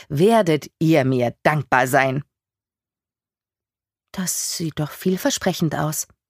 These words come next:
Die Instagram-Scrollerin neben mir sieht von ihrem Bildschirm auf und richtet ihre volle Aufmerksamkeit auf James' muskulöse Arme, neben denen selbst das Klemmbrett sexy wirkt, das er inzwischen hervorgezaubert hat.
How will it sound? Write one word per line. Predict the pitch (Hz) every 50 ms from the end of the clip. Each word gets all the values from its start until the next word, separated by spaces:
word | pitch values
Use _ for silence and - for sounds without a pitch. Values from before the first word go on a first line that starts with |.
| _ _ _ _ _ _ _ _ _ _ _ _ _ _ _ _ _ _ _ _ -
Die | 202 196
Instagram-Scrollerin | - - 220 240 - - 214 185 160 160 170 170 175 175 - - 175 180 185 190 190 170 147 156 156 156
neben | 156 160 185 190 185 170
mir | 165 160 160 160
sieht | 147 - 165 175 - -
von | - - 135 127
ihrem | 113 139 143 - 147 139
Bildschirm | 165 175 190 - - 165 151 156 -
auf | - 156 165 160 - -
und | - 151 151 - -
richtet | - 190 - - 190 160 -
ihre | - 147 143 143 143
volle | - - - - 196 202 202 208 202 - -
Aufmerksamkeit | - 139 147 151 - 131 131 127 - - 139 135 135 - - 147 139 139 - - - - - - _ _
auf | - 160 156 147 - - _ -
James' | 156 160 180 220 214 196 - -
muskulöse | 151 151 - - - 147 139 151 165 170 151 - 135 - -
Arme, | 156 165 160 135 123 135 135 - - - - - - _ _ _ _ _ _ _
neben | 190 175 160 151 147 139
denen | 131 160 160 170 170 151 139
selbst | 123 - 143 143 135 - -
das | - 127 - -
Klemmbrett | - - - 170 180 208 208 160 - 123 101 - -
sexy | - - - - - - 139 135 131
wirkt, | 131 123 - - - - - -
das | 143 135 -
er | 139 123
inzwischen | 127 139 - - - 139 - - 143
hervorgezaubert | 131 139 127 - - 151 147 - 135 - - 143 139 135 143 135 - -
hat. | 143 - -